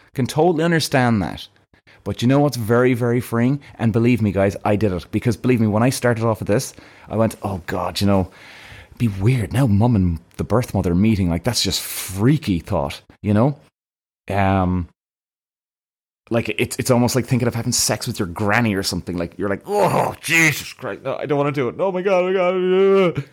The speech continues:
Right, you'd be freaking out in your head. Believe me, it is a freaky thought. But actually, if you,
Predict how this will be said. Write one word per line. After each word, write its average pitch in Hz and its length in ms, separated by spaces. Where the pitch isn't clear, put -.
Right, 131 180
you'd 104 80
be 113 80
freaking 143 320
out 113 80
in 85 40
your 110 80
head. 110 220
Believe 120 260
me, 107 120
it 120 180
is 113 100
a 104 60
freaky 104 300
thought. 117 280
But 147 100
actually, 151 300
if 151 100
you, 131 200